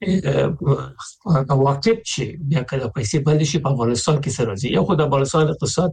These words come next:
د صفر سره ضربېږي. کوم، آ، د افغانستان پیسې، لکه چې مخکې هم دلته وویل شو، خپل ارزښت له لاسه ورکوي، ځکه و ډالر شاته دي، هر ځلې د پنځوس میلیونه چې دي، د افغانستان بانک کې هلته پرتې وي.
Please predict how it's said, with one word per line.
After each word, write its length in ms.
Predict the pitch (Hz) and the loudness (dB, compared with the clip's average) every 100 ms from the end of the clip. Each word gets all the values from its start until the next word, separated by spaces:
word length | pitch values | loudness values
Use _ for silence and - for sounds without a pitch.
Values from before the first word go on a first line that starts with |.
| - | -2
د 80 | 156 | -4
صفر 280 | - 143 | -2 0
سره 260 | 160 - 156 | 0 2 2
ضربېږي. 580 | 143 156 170 175 190 196 - - - - | 4 2 2 0 0 -2 -4 -18 -18 -12
کوم، 400 | - 143 143 139 151 | 0 2 4 0 0
آ، 400 | 151 143 139 - | 2 2 2 0
د 140 | 143 | 0
افغانستان 640 | 139 - 110 131 120 151 151 | 0 0 0 0 0 2 2
پیسې، 320 | 170 139 165 | 2 0 2
لکه 260 | 147 143 | 2 2
چې 100 | 135 | 0
مخکې 280 | 139 135 - | 0 0 0
هم 160 | 135 135 | 2 2
دلته 200 | 143 139 | 2 2
وویل 180 | 143 143 | 2 2
شو، 300 | - 156 151 | 2 0 0
خپل 680 | - - - - 165 139 131 - | -6 -8 -6 0 4 4 4 2
ارزښت 520 | 139 120 117 160 - 151 | 2 2 2 0 0 0
له 80 | |
لاسه 320 | 143 160 151 175 | 2 2 2 0
ورکوي، 380 | 180 151 165 185 | 0 0 0 0
ځکه 240 | 170 147 | -2 0
و 160 | 135 127 | 0 2
ډالر 360 | 190 131 135 | 0 2 2
شاته 480 | 151 - 151 175 202 - - - - | 2 0 0 0 -2 -6 -20 -20 -2
دي، 200 | 139 165 | 0 2
هر 200 | 107 147 | 2 2
ځلې 220 | 143 139 131 | 4 4 2
د 20 | |
پنځوس 380 | 117 120 110 131 - | 0 0 0 -2 0
میلیونه 260 | 127 135 135 | 2 4 2
چې 120 | - | 2
دي، 120 | 123 | -2
د 80 | 120 | 0
افغانستان 500 | 113 123 110 - 139 | 0 0 -2 0 2
بانک 300 | 123 139 139 | 4 4 2
کې 60 | 156 | 0
هلته 200 | 151 143 | -2 -2
پرتې 280 | 143 139 | 0 0
وي. 240 | 170 156 | 2 4